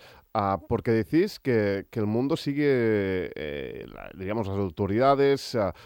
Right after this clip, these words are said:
los que, los poderes fácticos, los que toman decisiones, siguen,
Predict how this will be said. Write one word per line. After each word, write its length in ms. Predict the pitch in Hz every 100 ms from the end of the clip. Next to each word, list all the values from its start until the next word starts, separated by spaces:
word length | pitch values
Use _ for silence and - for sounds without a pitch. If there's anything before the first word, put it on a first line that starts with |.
| -
los 380 | 110 95 92 -
que, 420 | - 92 87 87
los 160 | 87 -
poderes 320 | 110 131 -
fácticos, 400 | 143 - 131 139
los 140 | 107 -
que 100 | 104
toman 220 | 127 127
decisiones, 500 | 117 107 135 156 -
siguen, 420 | 143 147 180